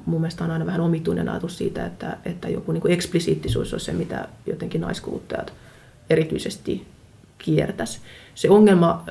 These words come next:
lähinnä haastattelututkimusten perusteella, ne vähät mitä on, liittyy siihen, että peruspornon konventiot, niin kuin loskat naamalle tyyppinen estetiikka ei nyt välttämättä ole se, mikä, mitä kaikkien naiskuluttajan mielestä on niin kuin se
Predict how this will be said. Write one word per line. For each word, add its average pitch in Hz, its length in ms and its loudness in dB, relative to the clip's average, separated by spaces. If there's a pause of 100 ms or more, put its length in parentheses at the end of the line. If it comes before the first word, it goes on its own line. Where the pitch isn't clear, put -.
lähinnä 175 500 4 (1900)
haastattelututkimusten 208 960 2
perusteella, 185 680 0
ne 175 140 -2
vähät 175 220 -4
mitä 175 220 -2
on, 175 160 2
liittyy 175 360 2
siihen, 170 220 0
että 165 240 -6
peruspornon 170 720 0
konventiot, 170 680 4 (440)
niin 185 100 4
kuin 185 80 6
loskat 170 340 4
naamalle 170 360 6 (120)
tyyppinen 160 360 0
estetiikka 160 420 -2
ei 170 60 4
nyt 170 160 0
välttämättä 156 500 0
ole - 80 -4
se, - 140 -6
mikä, - 420 -4
mitä - 300 -4
kaikkien 160 360 -2
naiskuluttajan 160 440 -6
mielestä 156 240 -4
on - 80 -4
niin - 80 -6
kuin - 80 -8
se - 160 -8